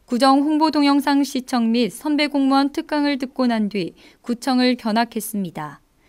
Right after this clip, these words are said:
인터넷 방송국을 시작으로 하늘도서관, 대회의실, 교육청소년과, 통합민원실, 구의회, 보건소, 씨씨티비 통합관제센터 순으로 견학을 했습니다.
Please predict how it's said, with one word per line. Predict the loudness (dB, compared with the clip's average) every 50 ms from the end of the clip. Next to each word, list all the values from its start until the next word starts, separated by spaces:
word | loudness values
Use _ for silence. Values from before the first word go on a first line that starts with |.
| _ _ _ _ _ _ _ _
인터넷 | 2 2 4 4 4 4 2 2 0 0
방송국을 | 0 0 0 0 0 0 0 0 0 0 0 0 0
시작으로 | -2 -2 -2 0 0 0 -2 -2 -2 0 0 0 -2 -4
하늘도서관, | -6 -4 0 2 2 2 2 0 -2 -2 -2 -2 -4 -2 -4 -4 -4 -6 -10 _ -20 _ _ _ -2
대회의실, | 0 0 2 2 2 2 2 2 0 -2 -4 -6 -6 -6 -10 _ _ _ _ _ _
교육청소년과, | -4 0 0 0 0 0 -2 -4 -4 -2 -2 0 0 0 0 0 -2 -4 -6 -6 -6 -6 -8 _ _ _ _ _ _
통합민원실, | -6 -2 2 2 4 4 4 4 2 2 2 2 0 -2 -2 -4 -6 -6 -6 -8 _ _ _ _ _
구의회, | _ -2 0 2 4 4 2 2 2 0 -2 -4 -8 _ _ _
보건소, | _ -2 0 2 2 2 0 0 -2 -4 -4 -4 -6 _ _ _ _ _ _ _
씨씨티비 | -8 -8 -4 -2 -2 -2 -2 -2 -2 0 0 0 0 -2 -2
통합관제센터 | -2 0 0 0 0 0 0 0 0 2 0 0 -2 -2 -2 0 -2 -2
순으로 | -2 -2 -2 0 0 0 0 -2 -4
견학을 | -4 -4 -4 -2 -2 -2 -2 -2 -2
했습니다. | -2 -4 -4 -2 -2 -2 -2 -2 -4 -6 -10 -10 -12 -16 -20